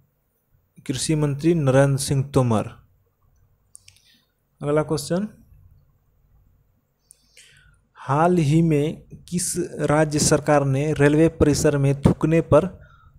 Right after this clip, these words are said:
पाँच सौ रुपये का जुर्माना लगाया है? गुजरात, मध्य प्रदेश, हरियाणा, राजस्थान। इसका सही उत्तर हो जाएगा ऑप्शन दो, मध्य प्रदेश। मध्य प्रदेश राज्य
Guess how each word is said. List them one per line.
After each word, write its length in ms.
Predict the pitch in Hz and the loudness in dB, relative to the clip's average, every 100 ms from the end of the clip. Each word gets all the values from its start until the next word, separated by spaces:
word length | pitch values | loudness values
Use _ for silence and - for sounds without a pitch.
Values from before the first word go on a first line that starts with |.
| _ - | _ 2
पाँच 200 | 175 180 | 4 4
सौ 240 | - 165 | 4 4
रुपये 280 | 147 156 147 | 4 4 2
का 140 | 151 | 2
जुर्माना 500 | 143 - 135 131 131 | 2 2 2 2 2
लगाया 360 | 123 117 113 110 | 2 2 2 0
है? 400 | 104 110 120 _ 123 | -2 -6 -12 _ -4
गुजरात, 500 | 120 127 139 151 - | 0 2 2 0 -6
मध्य 300 | 123 127 127 | -6 -4 -2
प्रदेश, 540 | 123 127 127 151 - - - - | -2 -2 0 -2 -2 -10 -10 -2
हरियाणा, 600 | 123 120 120 147 175 147 | 0 2 0 -2 -6 -8
राजस्थान। 760 | 123 117 117 - 123 110 123 - _ _ _ _ _ _ _ _ _ 156 | -6 -4 -4 -6 -4 -4 -6 -12 _ _ _ _ _ _ _ _ _ -14
इसका 240 | - 135 | -4 -2
सही 280 | 127 135 151 | 0 0 0
उत्तर 300 | 147 - 147 | 0 0 2
हो 120 | 139 | 2
जाएगा 480 | 139 139 160 202 - _ _ _ _ _ _ - _ _ _ _ _ - _ - | 4 2 2 -4 -12 _ _ _ _ _ _ -20 _ _ _ _ _ -20 _ -4
ऑप्शन 580 | 135 - - 147 139 | -2 -2 -2 0 2
दो, 500 | 131 143 135 175 - - - _ _ _ - | 6 8 8 4 -6 -18 -20 _ _ _ -14
मध्य 420 | 135 131 139 135 | -10 -4 -2 -2
प्रदेश। 460 | 123 110 104 98 - | -2 -2 -2 -4 -6
मध्य 260 | 117 131 147 | -6 -4 -2
प्रदेश 400 | 151 151 151 - | -4 -2 -2 -2
राज्य 560 | 143 143 139 139 135 | 2 2 0 -6 -10